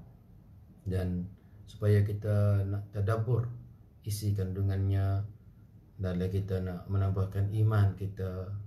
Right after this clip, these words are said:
dan kita nak menambahkan ilmu, ya, daripada Al-Quran,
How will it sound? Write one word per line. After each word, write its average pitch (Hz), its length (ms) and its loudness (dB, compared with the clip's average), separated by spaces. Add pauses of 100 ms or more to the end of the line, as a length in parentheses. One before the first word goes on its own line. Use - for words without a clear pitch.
(100)
dan 90 320 -8 (320)
kita 95 320 -6
nak 90 240 -8 (160)
menambahkan 101 720 2 (480)
ilmu, 113 480 2 (500)
ya, 101 200 0
daripada 92 500 -6
Al-Quran, 101 520 -4